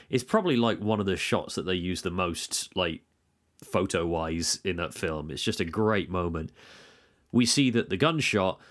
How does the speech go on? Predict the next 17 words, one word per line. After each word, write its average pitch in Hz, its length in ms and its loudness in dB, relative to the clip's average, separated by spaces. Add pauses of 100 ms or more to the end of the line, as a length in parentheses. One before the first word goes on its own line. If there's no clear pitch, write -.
(220)
that 95 380 0 (800)
Castor 120 340 0
takes, - 640 -2 (440)
he's 147 200 2
actually 202 440 2
aiming 101 680 0 (320)
at 104 180 0
Sasha 107 600 0 (220)
and 101 180 2
Adam. 117 360 2
He's - 260 0
aiming 107 480 0
at 95 160 -2
Sasha 87 400 0
and 82 120 -4
the 78 60 -6
kid. - 420 -4